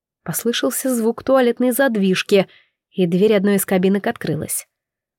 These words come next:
Внезапно, прекратив рыдать, Лин вместе со мной уставилась на рыжеволосую девушку, которая вышла из кабинки.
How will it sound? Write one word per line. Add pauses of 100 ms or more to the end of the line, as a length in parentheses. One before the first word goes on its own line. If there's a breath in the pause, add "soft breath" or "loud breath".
Внезапно,
прекратив
рыдать, (300)
Лин
вместе
со
мной
уставилась
на
рыжеволосую
девушку,
которая
вышла
из
кабинки.